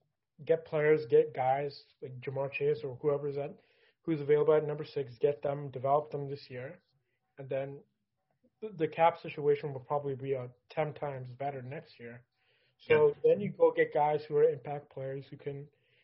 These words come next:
Speaker 1: and then you try to go on a Super Bowl run in twenty twenty-two. Like, do what, what happened in twenty sixteen and twenty seventeen. You build a team, and then you bring in veteran guys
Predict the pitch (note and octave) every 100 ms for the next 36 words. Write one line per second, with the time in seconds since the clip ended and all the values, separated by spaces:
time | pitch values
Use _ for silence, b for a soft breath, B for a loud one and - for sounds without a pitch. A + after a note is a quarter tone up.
0 | _ B2+ E3 F#3+ F#3+ F#3+ F3+ F3 F3+ F3+
1 | F3 E3 A3 - E3+ D#3 E3+ E3+ E3 D#3
2 | - D#3+ D#3 D#3+ D#3 D3 G#3+ F3+ B2 A2+
3 | A2+ _ _ _ _ _ _ _ _ _
4 | _ _ D3 D#3+ E3+ E3+ D#3+ - D#3+ D#3+
5 | D#3+ - E3 D3+ - D#3 D3+ - - D#3+
6 | D#3 D3 - E3 D#3 E3 D3+ C3+ A#2+ G#2
7 | - _ _ _ _ _ _ _ _ -
8 | D3+ C3 E3 D#3 D#3 - E3 D#3+ D3+ D3
9 | B2+ D3+ D#3+ D3 C3 D3 D#3 C3 C3+ D#3+